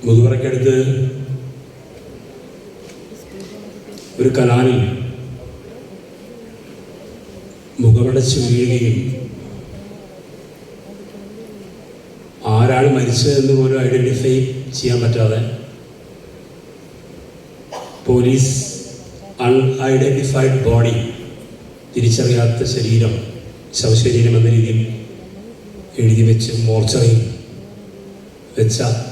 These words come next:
ഒരാൾ. തീർച്ചയായും മലയാള നാടകവേദിക്ക് മാത്രമല്ല, ഇന്ത്യൻ നാടകവേദിയിൽ തന്നെ ശ്രദ്ധേയമായ രീതിയിൽ അതിഗംഭീരമായ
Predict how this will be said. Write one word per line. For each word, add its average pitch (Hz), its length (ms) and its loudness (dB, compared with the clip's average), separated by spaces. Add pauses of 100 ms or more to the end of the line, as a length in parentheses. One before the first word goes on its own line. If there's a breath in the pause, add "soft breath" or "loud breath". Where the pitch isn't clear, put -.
(140)
ഒരാൾ. 104 240 0 (1600)
തീർച്ചയായും 117 580 2 (2250)
മലയാള 117 320 4 (120)
നാടകവേദിക്ക് 123 600 4 (320)
മാത്രമല്ല, 117 420 2 (100)
ഇന്ത്യൻ 127 240 4 (760)
നാടകവേദിയിൽ 135 680 4
തന്നെ 117 200 2 (1080)
ശ്രദ്ധേയമായ 143 760 4 (120)
രീതിയിൽ 113 300 4 (1500)
അതിഗംഭീരമായ 135 880 4